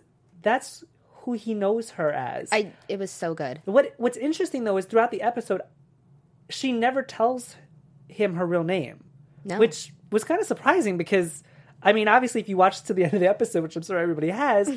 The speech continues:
Speaker 2: <laughs>
Speaker 1: you kinda see that the connection that these two have, and to not tell somebody your real name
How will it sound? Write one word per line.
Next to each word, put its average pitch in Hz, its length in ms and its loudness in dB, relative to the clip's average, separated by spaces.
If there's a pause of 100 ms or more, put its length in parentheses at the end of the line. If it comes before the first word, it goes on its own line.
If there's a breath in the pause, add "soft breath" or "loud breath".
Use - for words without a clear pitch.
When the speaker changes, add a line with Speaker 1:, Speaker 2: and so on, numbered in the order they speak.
(100)
Speaker 2:
<laughs> - 140 -18
Speaker 1:
you 247 120 -4
kinda 320 200 2
see 277 180 0
that 226 300 -2
the 180 80 -8
connection 233 480 -2
that 185 120 -4
these 180 180 -6 (220)
two 214 180 -4
have, 226 320 -4
and 175 220 -6 (240)
to 196 80 -6
not 214 300 -2
tell 208 160 0
somebody 185 300 -6
your 147 160 -2
real 151 180 -2
name 151 540 -6